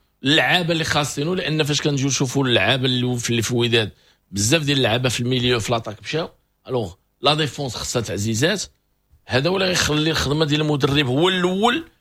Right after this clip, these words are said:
باش يشوف لي بروفيل، يشوف الطريقة ديالو، الأسلوب ديالو اللي غيخدم عليه، ومن تما لتما غتبدا الخدمة على انتداب لاعبين اللي يكونوا في المستوى. بزاف الناس كيهضروا على، آم، المدرب ديال، ديال فريق رجاء بيضاوي بشا بشا،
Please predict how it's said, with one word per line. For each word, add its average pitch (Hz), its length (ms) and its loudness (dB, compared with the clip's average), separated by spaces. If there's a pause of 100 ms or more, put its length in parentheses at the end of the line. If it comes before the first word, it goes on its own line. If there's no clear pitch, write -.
(120)
باش 170 240 0
يشوف 165 280 -2
لي 160 80 2
بروفيل، 160 680 -2
يشوف - 180 -6
الطريقة 151 400 0
ديالو، 131 400 0
الأسلوب 131 480 -2
ديالو 123 420 0 (280)
اللي 127 120 0
غيخدم 120 400 0
عليه، 139 280 -2 (280)
ومن 196 240 0
تما 165 240 0
لتما 160 480 0 (400)
غتبدا 147 320 2
الخدمة 139 380 2
على 143 440 0
انتداب 135 460 0
لاعبين 123 280 2
اللي 139 200 2
يكونوا 120 280 -2
في 107 80 -6
المستوى. 120 520 0 (560)
بزاف 165 220 0
الناس 180 200 0
كيهضروا 151 360 2
على، 147 360 2 (640)
آم، 120 440 0 (960)
المدرب 147 480 2
ديال، 127 880 2
ديال 135 140 2
فريق 127 380 0
رجاء 120 280 0
بيضاوي 123 320 2
بشا 131 220 0
بشا، - 400 -2